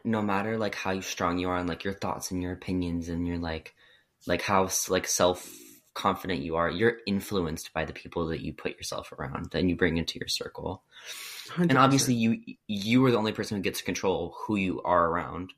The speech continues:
Speaker 1: and who is in your circle. But, like,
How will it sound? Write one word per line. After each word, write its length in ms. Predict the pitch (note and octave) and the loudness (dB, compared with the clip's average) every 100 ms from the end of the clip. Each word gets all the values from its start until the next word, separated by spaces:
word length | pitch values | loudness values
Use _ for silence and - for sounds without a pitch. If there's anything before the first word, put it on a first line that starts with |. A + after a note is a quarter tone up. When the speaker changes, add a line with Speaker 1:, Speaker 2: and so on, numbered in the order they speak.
| _ - | _ -10
Speaker 1:
and 120 | F#2 | -8
who 180 | - G2 | -2 0
is 120 | F2 | 0
in 140 | F2+ | 0
your 80 | E2+ | -2
circle. 600 | - F2+ F2 - - B2 - _ _ _ _ _ - | -2 -2 -2 -4 -8 -10 -14 _ _ _ _ _ -10
But, 500 | F2+ F2 G2+ F#2+ - | 0 6 6 6 2
like, 460 | F#2+ F2 E2 - | 0 0 0 -4